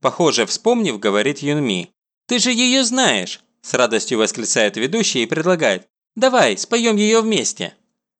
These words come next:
Через пять секунд окончательно офигевший зал молча взирает на молчащую Юнми.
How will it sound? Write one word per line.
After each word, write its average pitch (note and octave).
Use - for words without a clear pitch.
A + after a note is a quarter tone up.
Через B2+
пять C3+
секунд G3+
окончательно D#3+
офигевший A#2+
зал D#3+
молча G#3+
взирает C3+
на D#3
молчащую A2+
Юнми. G#2+